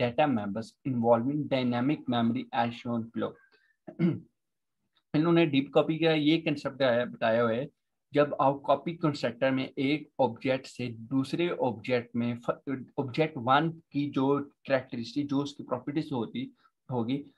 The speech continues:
जब आप उसको object टू के अंदर, अ, अपनी सारी कैरेक्टरिस्टिक, उसकी जो भी data होता है, उसको assess करते हैं,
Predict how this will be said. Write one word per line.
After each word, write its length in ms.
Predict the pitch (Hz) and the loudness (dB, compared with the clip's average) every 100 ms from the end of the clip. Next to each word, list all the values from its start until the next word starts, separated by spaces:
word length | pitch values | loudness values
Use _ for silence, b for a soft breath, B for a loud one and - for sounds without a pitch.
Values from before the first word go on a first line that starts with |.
| B - | B 0
जब 280 | 123 160 - | 2 4 4
आप 260 | 143 143 143 | 4 4 2
उसको 600 | 165 - - 165 165 - - | -6 -6 -2 0 0 0 -4
object 440 | 120 120 160 160 - _ - | -4 -2 -2 -4 -20 _ -2
टू 260 | 175 180 - | -2 -2 -4
के 60 | |
अंदर, 560 | - - 127 123 143 - 131 | -6 -2 -2 0 0 0 0
अ, 240 | 123 123 | 0 0
अपनी 320 | 135 - 139 147 | -2 -2 0 0
सारी 320 | 147 147 170 | 2 2 2
कैरेक्टरिस्टिक, 640 | 170 139 123 131 127 135 | 2 2 2 -4 -8 -2
उसकी 260 | 147 - 147 | -2 0 -2
जो 320 | 123 123 143 | -2 0 2
भी 120 | 156 | 2
data 340 | 165 131 120 123 | 4 2 2 2
होता 200 | 123 120 | 0 -4
है, 60 | - | -12
उसको 240 | - - | -12 -8
assess 440 | - - 127 135 - | -8 -4 -4 -4 -4
करते 280 | 123 - 160 | -6 -4 -4
हैं, 260 | 175 180 | -2 -4